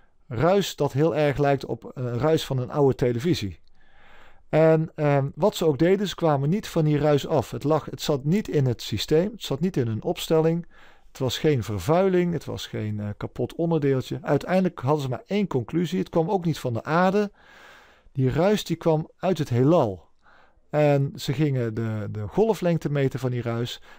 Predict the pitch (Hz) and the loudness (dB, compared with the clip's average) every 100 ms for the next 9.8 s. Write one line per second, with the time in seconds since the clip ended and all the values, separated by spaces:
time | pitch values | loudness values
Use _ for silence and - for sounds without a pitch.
0 | - 131 127 117 139 143 - 117 107 123 | -8 0 0 2 2 0 -2 -4 -2 -2
1 | 156 151 135 127 123 117 101 - 110 98 | -2 -2 -2 0 -2 -4 -6 -4 -4 -6
2 | 101 - 120 135 - - 101 98 127 147 | -10 -4 -2 -2 -6 -8 -6 -2 -2 0
3 | 143 135 95 95 90 - _ _ - - | 2 2 0 -4 -8 -14 _ _ -20 -20
4 | _ _ - 143 - - 180 135 - 226 | _ _ -2 0 0 0 2 2 2 2
5 | 226 202 208 208 - _ _ _ - 139 | 4 4 2 2 -12 _ _ _ -6 -2
6 | 131 - 185 185 151 127 110 110 147 160 | -2 0 0 2 0 0 0 0 -2 0
7 | 165 185 _ - - - - - 127 139 | -2 -2 _ -20 -20 -20 -20 -12 0 2
8 | 123 110 110 110 104 - 160 185 175 127 | 2 -2 -8 -8 -8 -4 0 2 2 2
9 | 113 113 110 - 165 180 160 117 | 0 -2 -4 -2 0 2 2 -2